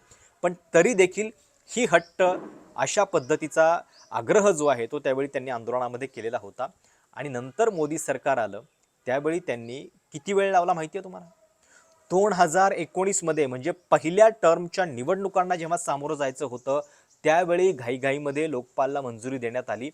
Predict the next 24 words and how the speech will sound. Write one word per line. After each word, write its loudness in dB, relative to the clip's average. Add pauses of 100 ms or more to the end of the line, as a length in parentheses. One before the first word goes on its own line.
(420)
आणि -8 (100)
अतिशय -4
नावापुरता 0 (480)
कमकुवत 2 (120)
कायदा 4
करण्यात -2
आला -2 (360)
आणि -10
नियुक्ती -6
करण्यात -4
आली. -14
सात 2 (100)
वर्ष 6
हा 0
मुद्दा 0
जो -4
आहे, -2
तो -14
स्वतः -4
पंतप्रधान -8
मोदींच्या -10
कार्यकाळामध्ये -10
प्रलंबित -12
होता. -12